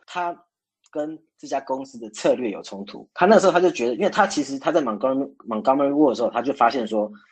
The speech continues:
Henry Ford 的这个汽车，他就觉得 Henry Ford 这个汽车应该会改变大家的消费习惯，所以他觉得说 Montgomery Ward 应该要从 mall catalog pivot 到 department store，因为大家都往城市移动了嘛，然后加上农-，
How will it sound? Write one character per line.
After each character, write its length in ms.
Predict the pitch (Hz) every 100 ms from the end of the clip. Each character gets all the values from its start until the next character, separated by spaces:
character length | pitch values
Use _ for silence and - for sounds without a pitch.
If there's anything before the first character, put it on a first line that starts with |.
| _ _ -
Henry 240 | 156 160
Ford 220 | 160 165
的 40 | 117
这 120 | 131
个 60 | 113
汽 260 | - 147
车， 320 | 107 104 104 101 _ _ -
他 80 | 156
就 80 |
觉 120 | 139 127
得 60 |
Henry 240 | 175 185 180
Ford 200 | 190 143
这 80 |
个 40 | 151
汽 140 | 151
车 140 | 139 131
应 100 | 139
该 100 | 135
会 100 | 143
改 160 | -
变 120 | - 107
大 120 | 104
家 100 | 104
的 80 | 98
消 180 | 104
费 120 | 101 101
习 180 | -
惯， 260 | 71 92 80 _ _ _ -
所 120 | 175
以 40 |
他 100 | 156
觉 160 | 180 135
得 60 | 131
说 260 | 143 139 - -
Montgomery 460 | 123 117 170 180
Ward 180 | 180 147
应 140 | 151
该 160 | 156 147
要 120 | 156
从 460 | - 110 95 98 98 _ _ _ _ _ _
mall 400 | 123 143 156 - -
catalog 440 | 135 135 127 98 - -
pivot 300 | 131 120 98
到 280 | 107 92 - _ _ _
department 420 | 98 110 104 101
store， 240 | - 95 73 - _ _
因 160 | 123
为 160 | 147 131
大 140 | - 139
家 120 | 135
都 140 | 143
往 140 | 139 101
城 220 | - 104
市 260 | 127 107 -
移 140 | 110 104
动 240 | 120 101
了 80 | 80
嘛， 260 | 73 - - _ _ _ -
然 160 | 90
后 120 | 117
加 120 | 113 139
上 160 | 135
农-， 240 | 117 107